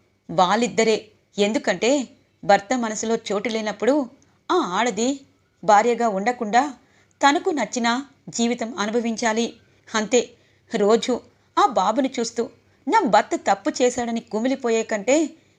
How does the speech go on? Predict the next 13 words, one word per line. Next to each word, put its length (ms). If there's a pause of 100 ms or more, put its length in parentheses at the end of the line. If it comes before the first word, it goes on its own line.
(100)
విడాకులు 440
తీసుకొని 580 (360)
ప్రశాంతంగా 640
ఉండడం 400 (360)
మంచిదని 440
చెప్తున్నాను 640 (800)
అని 160
అంటుంది 340
అపర్ణాదేవి. 920 (540)
"ఇప్పటికి 420
కరెక్ట్గా 520
మాట్లాడవు 520
వదినా. 440